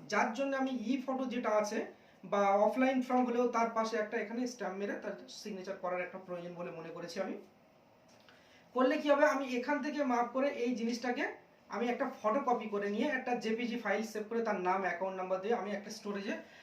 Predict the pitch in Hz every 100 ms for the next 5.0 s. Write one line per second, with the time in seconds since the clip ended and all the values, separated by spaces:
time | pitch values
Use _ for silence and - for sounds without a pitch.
0 | - 175 175 165 160 151 160 165 - -
1 | 285 294 330 359 226 208 - 156 127 127
2 | 196 214 233 247 226 220 247 226 226 247
3 | 240 233 220 214 214 - - - 240 214
4 | 208 226 254 208 208 208 202 185 202 208